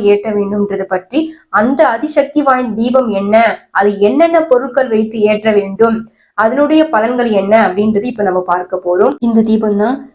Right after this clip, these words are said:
இப்ப இதுக்கு தேவையான பொருள் என்ன அப்படின்னு பாத்தீங்கன்னா, வெற்றிலை தான். வெற்றிகளை அழிக்கக்கூடிய இலை வெற்றிலை. அதனால இந்த வெற்றிலையில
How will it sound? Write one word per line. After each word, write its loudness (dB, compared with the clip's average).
இப்ப 2
இதுக்கு 0
தேவையான 2
பொருள் 2
என்ன -2
அப்படின்னு 0
பாத்தீங்கன்னா, -6
வெற்றிலை 0
தான். -4
வெற்றிகளை 2
அழிக்கக்கூடிய 0
இலை 0
வெற்றிலை. -2
அதனால 2
இந்த 2
வெற்றிலையில 2